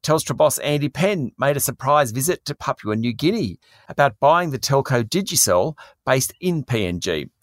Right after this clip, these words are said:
This is the one that the Australian government asked Telstra to have a look at as it tried to prevent the asset falling into Chinese hands.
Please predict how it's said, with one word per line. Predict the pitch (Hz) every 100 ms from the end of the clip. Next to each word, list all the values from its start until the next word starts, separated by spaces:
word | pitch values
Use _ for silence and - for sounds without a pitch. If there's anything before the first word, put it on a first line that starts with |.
| - _ -
This | 208 -
is | 165
the | 156
one | 143 135
that | 127
the | 110
Australian | 107 - 139 139 113
government | 120 120 120 -
asked | 123 127 123 -
Telstra | 143 143 - 117
to | 117
have | 113 104
a |
look | 110 196 117
at | 90 127 _ _ -
as | 135
it | -
tried | 139 139 143
to | -
prevent | 113 123 120 -
the | 113
asset | 143 - 123
falling | - 131 127 120
into | 107 113
Chinese | 107 95 90 92 -
hands. | 120 107 78 -